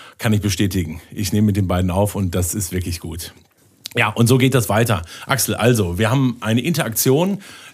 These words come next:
Man muss sich das vorstellen, so wie wir es jetzt gerade gemacht haben, zu zweit, kann ich natürlich auch in einem kleinen Setting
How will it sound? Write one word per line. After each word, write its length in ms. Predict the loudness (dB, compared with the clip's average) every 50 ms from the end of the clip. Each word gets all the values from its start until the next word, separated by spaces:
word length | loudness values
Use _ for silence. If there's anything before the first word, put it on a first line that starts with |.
| -8 -2
Man 200 | 0 2 4 4
muss 140 | 2 2 2
sich 80 | 0
das 100 | 0 2
vorstellen, 440 | 2 2 2 2 2 2 2 4 4
so 180 | 2 2 2 2
wie 100 | 2 2
wir 60 | 2
es 100 | 2 2
jetzt 160 | 0 -4 -2
gerade 200 | -2 -2 0 2
gemacht 260 | 2 2 2 2 2 0
haben, 180 | 0 0 0
zu 120 | -2 -4 -4
zweit, 420 | 0 0 2 2 2 0 -2 -4
kann 240 | -8 -6 -4 -2 -2
ich 140 | -2 -2 -2
natürlich 500 | -2 -2 -2 -2 -2 -2 -2 -2 -4 -8
auch 100 | -6 -4
in 80 | -4
einem 80 | -4 -4
kleinen 360 | -6 -6 -6 -2 -2 -2 -2
Setting 500 | -2 -2 -4 -4 -4 -4 -4 -4 -4